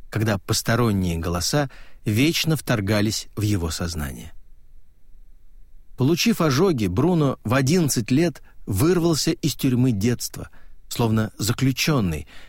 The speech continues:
вылезший через дыру крыши камеры-одиночки и прыгнувший в протекавшую рядом реку.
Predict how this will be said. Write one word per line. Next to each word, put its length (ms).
вылезший 520
через 360
дыру 400
крыши 420
камеры-одиночки 1300
и 100
прыгнувший 720
в 100
протекавшую 800
рядом 380
реку. 420